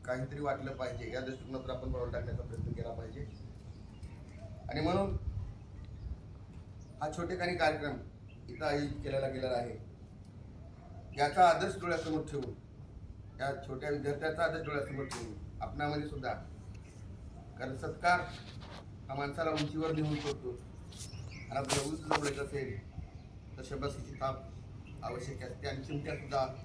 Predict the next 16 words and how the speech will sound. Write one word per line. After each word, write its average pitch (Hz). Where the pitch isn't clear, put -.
आवश्यक 120
असतात. 117
तर 139
आपण 151
चिमटल्यानंतरच 175
आपण 180
जागा 170
होतो 156
आणि 151
जागा 156
झाल्यानंतर 165
आपण 160
शबासकीची 156
थाप 147
घेऊ 135
शकतो. -